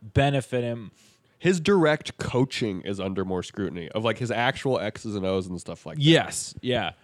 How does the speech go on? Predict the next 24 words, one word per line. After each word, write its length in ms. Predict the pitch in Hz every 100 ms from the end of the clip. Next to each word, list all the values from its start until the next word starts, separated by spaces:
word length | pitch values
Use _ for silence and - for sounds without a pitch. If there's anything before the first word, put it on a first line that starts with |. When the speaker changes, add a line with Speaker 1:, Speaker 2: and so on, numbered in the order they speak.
| _ -
Speaker 1:
And 80 | 190
I 40 | 220
think 200 | 294 233
last 380 | 180 185 185 -
year 240 | 196 190
he 140 | 165 143
kinda 280 | 135 143 143
gets 180 | 143
a 40 | -
pass 440 | - 123 135 -
on 260 | 131 131 127
just 180 | 117 -
'cause 120 | 117
there 120 | 123
was, 140 | 113
like, 300 | 110 104 101
you 80 | 131
know, 160 | 143 127
there 120 | 143
was 120 | 151
so 260 | - 175 151
much. 320 | 120 117 113
And 140 | 120 127 -
I, 200 | - 160